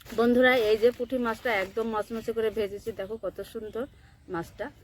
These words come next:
তো মাছটা আমি তোমাদের খাবো, খেয়ে তোমাদের বলবো। মাছটা খেতে খুবই ভালো লাগে, গরম গরম ভাত,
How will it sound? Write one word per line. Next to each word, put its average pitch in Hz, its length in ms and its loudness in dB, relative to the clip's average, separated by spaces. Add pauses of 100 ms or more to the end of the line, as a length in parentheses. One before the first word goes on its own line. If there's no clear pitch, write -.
(200)
তো - 100 -14
মাছটা 214 420 -4
আমি 226 140 -2
তোমাদের 202 380 0
খাবো, 196 300 -8 (200)
খেয়ে 196 320 -10
তোমাদের 196 440 -6
বলবো। 185 340 -6 (500)
মাছটা 185 320 -6
খেতে 226 280 -6
খুবই 240 280 -6
ভালো 220 260 -4
লাগে, 214 180 0
গরম 196 300 -2
গরম 226 280 0
ভাত, 202 280 -2